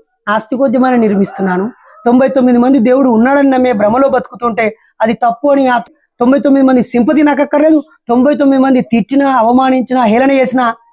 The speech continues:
పట్టించుకోకుండా విజ్ఞానం కోసం, సత్యం కోసం నిలబడుతున్న నేను ఇంకేం చేయాలి? ఉస్మానియా వేదికగా ఉన్నప్పుడు రాజకీయాల వైపు వెళ్ళలేదు, కులం పేరుతో ఒక అవకాశం ఉన్నప్పుడు రాజకీయాల వైపు వెళ్ళలేదు,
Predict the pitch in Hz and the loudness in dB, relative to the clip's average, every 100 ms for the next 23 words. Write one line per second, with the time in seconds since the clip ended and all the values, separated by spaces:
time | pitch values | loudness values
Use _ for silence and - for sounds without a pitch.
0 | _ _ _ _ 208 208 233 - 254 247 | _ _ _ _ -4 -2 -4 -2 -4 0
1 | 240 220 214 _ _ - 196 175 180 247 | 0 0 -2 _ _ -10 -6 -4 -2 0
2 | 240 220 226 220 220 214 190 269 262 240 | 0 0 -4 -2 -4 -4 -4 -2 -2 -2
3 | 220 233 214 208 208 196 202 185 202 269 | -4 -4 -2 -2 -4 -4 -6 -2 0 0
4 | 226 196 220 - _ _ - 294 302 320 | 0 0 -4 -8 _ _ -4 -2 0 0
5 | 311 220 190 180 160 151 170 _ _ _ | 0 0 -2 -2 -4 -8 -14 _ _ _
6 | _ _ _ _ 196 - 220 240 240 262 | _ _ _ _ -14 -6 -2 0 0 0
7 | 247 277 277 277 262 269 262 269 277 262 | 0 0 2 0 0 0 0 0 0 0
8 | 233 208 208 196 185 233 285 _ _ _ | -2 -2 -4 -2 -2 -4 -6 _ _ _
9 | _ 220 262 269 285 277 285 285 240 240 | _ -2 -2 0 0 -2 0 -2 0 -2
10 | 247 269 - 262 262 254 262 240 233 226 | 0 -2 -4 -2 -2 -2 -2 0 0 0
11 | 226 220 190 190 190 185 185 240 | 0 0 0 -2 0 0 0 -4